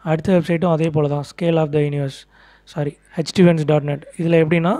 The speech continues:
நம்ம உலகத்துல உள்ள சின்ன சின்ன பொருட்களை பத்தி ஒரு சின்னதா fact மாதிரி கொடுத்துருப்பாங்க. நிறைய பொருட்கள்,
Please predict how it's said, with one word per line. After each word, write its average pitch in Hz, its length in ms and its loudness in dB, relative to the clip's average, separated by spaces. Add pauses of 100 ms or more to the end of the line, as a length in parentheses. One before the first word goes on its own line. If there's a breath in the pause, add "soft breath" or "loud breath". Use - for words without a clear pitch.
(1400 soft breath)
நம்ம 151 300 0 (120)
உலகத்துல 175 280 2
உள்ள 156 240 0
சின்ன 160 300 -6
சின்ன 156 200 -4
பொருட்களை 160 500 -2
பத்தி 151 240 0
ஒரு 170 180 0
சின்னதா 165 360 -4
fact 160 240 -2
மாதிரி 156 260 -2
கொடுத்துருப்பாங்க. 143 520 -4
நிறைய 156 340 -2
பொருட்கள், 147 380 -2